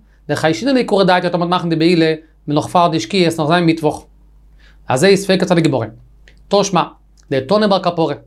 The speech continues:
פסול הניסא איז ברביעי, ונבעל איז בחמישי. וואס איז דער ענין? הואיל ונאמר בו ברכה לדגים. שטייט ביי בריאת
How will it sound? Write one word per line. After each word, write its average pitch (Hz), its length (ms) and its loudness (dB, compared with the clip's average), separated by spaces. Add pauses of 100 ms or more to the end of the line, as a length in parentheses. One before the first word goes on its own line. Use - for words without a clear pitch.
(180)
פסול 196 420 2
הניסא 180 300 0
איז 170 60 0
ברביעי, 165 460 2
ונבעל 175 640 2
איז 196 180 2
בחמישי. 160 600 0 (560)
וואס 170 200 0
איז 175 80 -2
דער 143 100 0
ענין? 175 360 0 (260)
הואיל 196 520 2
ונאמר 180 520 2
בו 170 180 4 (140)
ברכה 180 320 0
לדגים. 151 400 2 (480)
שטייט 175 220 0
ביי 156 100 0
בריאת 165 240 -2